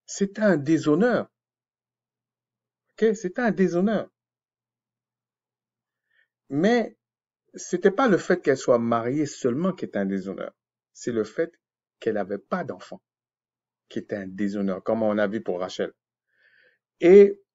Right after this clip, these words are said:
dans les Écritures, tu as, comme je disais au début,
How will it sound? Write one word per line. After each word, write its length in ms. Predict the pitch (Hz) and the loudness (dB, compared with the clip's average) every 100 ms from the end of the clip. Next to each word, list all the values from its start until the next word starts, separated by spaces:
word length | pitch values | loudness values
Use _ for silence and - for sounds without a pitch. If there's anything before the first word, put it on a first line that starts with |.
| _ _ _ _ - _ _ _ _ _ | _ _ _ _ -20 _ _ _ _ _
dans 260 | - 117 247 | -4 4 6
les 200 | 240 147 | 6 4
Écritures, 540 | 143 139 - 185 226 - _ | 0 -4 -8 -6 -6 -8 _
tu 280 | - 165 | -8 -2
as, 60 | 196 131 | -4 -2
comme 180 | 143 135 | -2 -2
je 100 | 113 | -6
disais 220 | 113 120 | -6 -2
au 100 | 110 | -2
début, 360 | 104 113 208 | -2 -6 -8